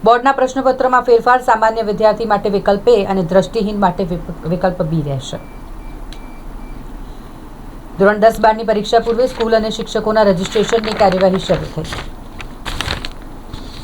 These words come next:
ગણેશોત્સવની ઉજવણી શહેરમાં ચાલી રહી છે.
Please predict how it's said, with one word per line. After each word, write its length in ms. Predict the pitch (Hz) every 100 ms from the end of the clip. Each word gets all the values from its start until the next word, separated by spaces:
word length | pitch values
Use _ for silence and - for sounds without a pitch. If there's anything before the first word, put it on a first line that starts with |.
| - - - - - - - - - - - - - - - - - - - - - - - - 202
ગણેશોત્સવની 640 | 214 220 254 262 262 262
ઉજવણી 420 | 247 240 254 262
શહેરમાં 400 | - 233 226 240
ચાલી 280 | 226 220 233
રહી 220 | 233 233
છે. 420 | 233 - 220 185